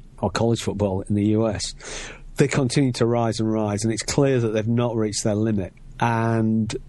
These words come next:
uh, developments like the Indian Premier League, the attempts to establish, um, sports in China mean that I see arena football is even trying to establish itself in China now.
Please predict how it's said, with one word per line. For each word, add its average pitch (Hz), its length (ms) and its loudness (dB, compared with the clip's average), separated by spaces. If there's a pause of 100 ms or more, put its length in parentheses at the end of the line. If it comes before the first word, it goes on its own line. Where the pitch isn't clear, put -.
(240)
uh, 117 80 2
developments 123 480 2
like 120 120 2
the 117 100 2
Indian 107 260 0
Premier 131 360 2
League, 120 540 2 (140)
the 110 560 0
attempts 113 540 -2
to 110 160 2
establish, 110 760 0 (520)
um, 104 460 0 (180)
sports - 680 0
in 107 180 2
China 123 680 2
mean 127 480 2
that - 420 -2
I 104 100 -2
see 113 220 2
arena 127 300 2
football 107 340 -2
is 98 80 -2
even 98 180 0
trying 107 240 -2
to 113 80 -2
establish 107 420 0
itself 101 380 -2
in 95 140 2
China 104 360 2
now. 98 180 0